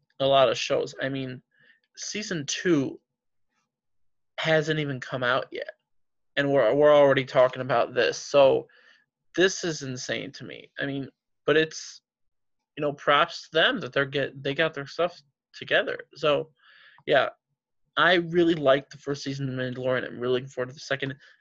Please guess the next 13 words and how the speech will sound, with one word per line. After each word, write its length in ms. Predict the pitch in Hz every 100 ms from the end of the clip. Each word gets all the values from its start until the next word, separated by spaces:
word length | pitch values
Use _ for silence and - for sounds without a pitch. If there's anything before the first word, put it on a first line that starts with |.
| -
I 40 |
think 100 | 151
the 80 | 147
second 320 | - 131 147
is 100 | 135
gonna 140 | - 123
be 80 |
better. 420 | 120 127 127 123 - - _ _ _
Baby 260 | 147 202 208
Yoda 540 | 147 135 135 135 104 -
is 400 | 101 98 95 - _ _ -
the 60 |
best 320 | 131 127 131